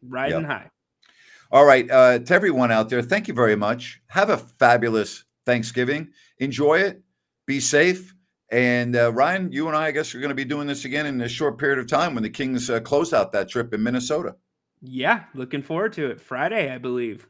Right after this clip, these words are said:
Speaker 1: We'll be
Speaker 2: Yeah.
Speaker 1: back at it.
Speaker 2: Absolutely. Hey, everyone, thank you very much again. Happy holidays, happy Thanksgiving. Talk to you Friday right here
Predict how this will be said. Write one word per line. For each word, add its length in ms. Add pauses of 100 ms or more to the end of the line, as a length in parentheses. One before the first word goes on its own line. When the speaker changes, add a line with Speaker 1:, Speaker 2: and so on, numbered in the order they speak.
(100)
Speaker 1:
We'll 100
be 120
Speaker 2:
Yeah. 180
Speaker 1:
back 140
at 200
it. 140 (400)
Speaker 2:
Absolutely. 680 (240)
Hey, 140
everyone, 400
thank 200
you 60
very 220
much 260
again. 480 (220)
Happy 240
holidays, 480
happy 240
Thanksgiving. 720 (240)
Talk 220
to 80
you 60
Friday 340
right 200
here 380